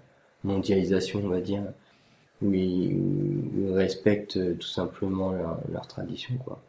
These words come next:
C'est des beaux pays, quoi. C'est intéressant, c'est des gens qui sont, qui sont très simples, qui respectent, euh, la nature, on va dire. Donc, euh, ouais, c'est toujours enrichissant d'aller dans des pays comme ça.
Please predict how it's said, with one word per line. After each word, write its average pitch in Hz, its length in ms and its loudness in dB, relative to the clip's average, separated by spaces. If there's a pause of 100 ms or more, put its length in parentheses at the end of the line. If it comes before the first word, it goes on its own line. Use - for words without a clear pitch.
(280)
C'est - 140 -6
des 98 100 4
beaux 98 160 4
pays, 113 340 8
quoi. 87 180 0
C'est - 120 -2
intéressant, 98 640 0
c'est 87 340 -4 (680)
des 98 140 4
gens 101 180 6
qui - 160 -6
sont, 85 400 -2 (160)
qui - 120 -12
sont 90 160 -4
très 95 260 -2
simples, 110 400 -2 (180)
qui - 140 2
respectent, 92 640 0
euh, 85 260 0 (400)
la 90 140 0
nature, 90 420 -2
on 104 60 -2
va 92 100 -4
dire. 104 260 -4 (920)
Donc, 98 260 0
euh, 95 100 4
ouais, 104 200 8
c'est - 160 0
toujours 98 260 -2
enrichissant 90 540 -2
d'aller 87 180 -2
dans 87 160 -4
des 85 120 -2
pays 90 280 -6
comme - 120 -12
ça. - 60 -20